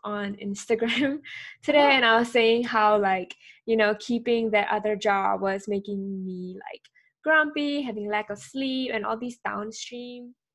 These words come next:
Speaker 1: effects for, like, a whole month. And now that I'm off it, it's, like, totally different. Like, I can finally, like,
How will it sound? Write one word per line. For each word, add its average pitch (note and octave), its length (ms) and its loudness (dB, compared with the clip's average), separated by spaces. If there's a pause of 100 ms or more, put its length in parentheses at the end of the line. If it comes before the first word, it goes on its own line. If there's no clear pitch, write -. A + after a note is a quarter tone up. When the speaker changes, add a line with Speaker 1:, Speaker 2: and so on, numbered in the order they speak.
Speaker 1:
effects - 680 -4
for, A3+ 100 -4
like, G3+ 180 -6
a G3 40 -16
whole A3+ 220 -6
month. G#3+ 340 -8 (140)
And G3+ 500 -10 (460)
now A3+ 280 2
that A#3+ 120 -2
I'm G3+ 200 0
off G#3 240 0
it, A#3 220 -2
it's, G3+ 220 -10
like, - 240 -6 (260)
totally C#4+ 420 -6
different. G#3 460 -16 (120)
Like, - 200 -8
I - 40 -8
can G#3+ 200 -8
finally, A3 480 -4
like, - 320 -12